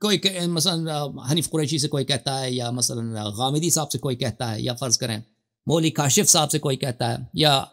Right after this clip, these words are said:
इरफान शाह मशहदी साहब से कोई कहता है कि आप जाकर अल्लाह यारी से मुनाजरा करें, तो वो आके मेरी बातों को सुनते हैं ये लोग, फिर उनको बखूबी पता चल जाता है कि ये मेरी बातों का जवाब नहीं दे सकेंगे,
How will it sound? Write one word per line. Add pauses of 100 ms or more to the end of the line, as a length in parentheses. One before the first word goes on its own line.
(120)
इरफान
शाह
मशहदी
साहब
से
कोई
कहता
है
कि
आप
जाकर
अल्लाह
यारी
से
मुनाजरा
करें, (280)
तो
वो
आके
मेरी
बातों
को
सुनते
हैं
ये
लोग, (560)
फिर
उनको
बखूबी
पता
चल
जाता
है
कि
ये
मेरी
बातों
का
जवाब
नहीं
दे
सकेंगे,